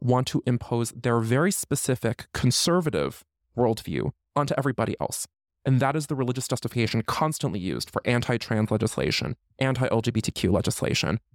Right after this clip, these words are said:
anti-abortion legislation, that fundamentally is taking away human rights, taking away healthcare, and taking away people's ability to be free in this country, to be free in who they are, to be free and to be recognized as who they are, to be free to get the healthcare they desire.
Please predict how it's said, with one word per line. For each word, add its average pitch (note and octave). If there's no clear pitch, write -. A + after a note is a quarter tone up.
anti-abortion A#2
legislation, -
that B2
fundamentally D#3+
is -
taking C#3+
away B2+
human A2+
rights, E2
taking -
away C3
healthcare, -
and B2
taking D#3+
away D#3
people's B2+
ability G#2+
to -
be G#2+
free G2+
in A#2+
this G#2+
country, -
to -
be B2
free C3+
in A#2
who A2+
they -
are, A2+
to -
be B2
free B2+
and -
to -
be A2+
recognized C#3
as -
who A#2
they A2+
are, A2+
to -
be A2
free C3+
to -
get -
the -
healthcare -
they A2
desire. -